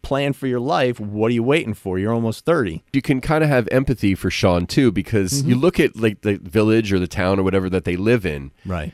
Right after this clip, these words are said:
Speaker 2: and it doesn't seem like there's a lot going on there.
Speaker 1: Probably not.
Speaker 2: And I don't mean that in a bad way. I just mean
Speaker 1: No.
Speaker 2: that it's, like, a small town.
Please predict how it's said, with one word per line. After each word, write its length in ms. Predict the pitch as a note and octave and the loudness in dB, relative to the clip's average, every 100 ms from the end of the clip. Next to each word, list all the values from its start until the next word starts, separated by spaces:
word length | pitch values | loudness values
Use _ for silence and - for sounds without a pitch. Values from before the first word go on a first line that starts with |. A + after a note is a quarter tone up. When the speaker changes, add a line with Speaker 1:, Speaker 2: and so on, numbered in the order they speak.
| - | -6
Speaker 2:
and 80 | C3+ | -4
it 80 | C3 | 0
doesn't 280 | G3+ G#3 | -2 -2
seem 260 | - D#3+ D#3 | 0 2 2
like 120 | C#3 | 2
there's 120 | B2+ A2+ | 0 0
a 40 | |
lot 360 | F#2+ G2 G2 G2 | -2 0 -2 0
going 260 | G2 F#2 F2+ | -2 -2 -2
on 200 | F2 D#2 | -4 -6
there. 260 | A#1+ G1+ - - | -8 -10 -16 -12
Speaker 1:
Probably 380 | - A3+ C#4+ D#3 | -4 -4 -4 -4
not. 300 | G#2+ A#2 E3+ - | -4 -4 0 4
Speaker 2:
And 100 | G#3 | 6
I 40 | |
don't 140 | A3 F#3+ | 6 6
mean 140 | E3+ | 6
that 120 | D3+ | 6
in 80 | C3 | 4
a 60 | A#2+ | 4
bad 240 | E3 F#3+ | 2 2
way. 220 | F#2+ F2 | 0 0
I 60 | G#2+ | 0
just 220 | A2 - | -2 2
mean 120 | A#2 | 2
Speaker 1:
No. 80 | A#2 | 4
Speaker 2:
that 160 | A#2 A#2+ | 4 2
it's, 200 | A#2 - | 0 -2
like, 200 | C#3+ - | -2 -4
a 40 | |
small 380 | - B2 A#2 D3 | -6 2 4 4
town. 560 | B2 G2 F#2+ G#2 C#3+ | 2 0 2 0 -2